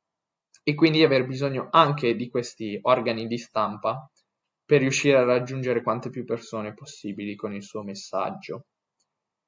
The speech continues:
Nell'intervista ricorda,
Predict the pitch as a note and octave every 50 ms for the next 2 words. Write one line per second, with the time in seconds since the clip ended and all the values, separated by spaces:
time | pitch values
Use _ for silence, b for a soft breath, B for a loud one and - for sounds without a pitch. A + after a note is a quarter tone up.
0 | _ _ _ _ _ _ _ _ _ _ _ _ _ _ _ _ _ _ _ _
1 | - D3+ D#3 D3+ E3 E3+ E3+ E3+ F#3+ F3+ E3+ F#3+ G3+ G#3+ - - - - F#3 E3+
2 | D3+ D3+ - - - _ _ _ _ _ _ - C#3 C#3+ C#3+ C#3+ - D3+ D3 D3
3 | C#3 C#3 D3+ D#3 E3 F#3 G3 G3 - - _